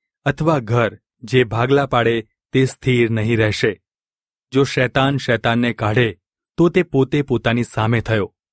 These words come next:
તો પછી તેનું રાજ્ય શી રીતે સ્થિર રહેશે? જો હું બાલજબુલની મદદથી દુષ્ટ આત્માઓને કાઢું છું,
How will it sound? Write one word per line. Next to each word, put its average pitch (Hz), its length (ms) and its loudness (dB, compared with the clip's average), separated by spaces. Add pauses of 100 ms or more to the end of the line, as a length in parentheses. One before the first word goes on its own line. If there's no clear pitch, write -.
(380)
તો 123 120 2
પછી 123 280 -2
તેનું 120 300 -2
રાજ્ય 113 340 0
શી 143 240 -2
રીતે 170 240 0
સ્થિર 120 300 -2
રહેશે? 107 420 -2 (420)
જો 143 240 2
હું 165 200 -2
બાલજબુલની 123 640 0
મદદથી 117 500 -2
દુષ્ટ 123 380 -2
આત્માઓને 113 500 -2
કાઢું 110 400 0
છું, 107 180 -6